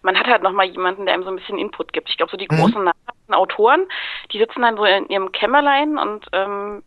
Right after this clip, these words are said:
Speaker 1: wenn man Pech hat, haben die sogar schon so einen Ego-Trip, dass sie auch auf ihren Lektor oder ihre Lektorin nicht mehr hören und dann das Buch total verhunzen am Ende. Ähm, das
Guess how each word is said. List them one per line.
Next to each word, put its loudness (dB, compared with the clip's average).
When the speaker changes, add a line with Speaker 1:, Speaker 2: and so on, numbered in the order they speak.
Speaker 1:
wenn 0
man 4
Pech -2
hat, 0
haben -2
die -4
sogar 2
schon -4
so -4
einen -2
Ego-Trip, 0
dass 2
sie 2
auch 0
auf 2
ihren 2
Lektor 2
oder 2
ihre -4
Lektorin -4
nicht -8
mehr 0
hören -2
und 2
dann 6
das 0
Buch -10
total 2
verhunzen -2
am 2
Ende. 0
Ähm, -2
das 2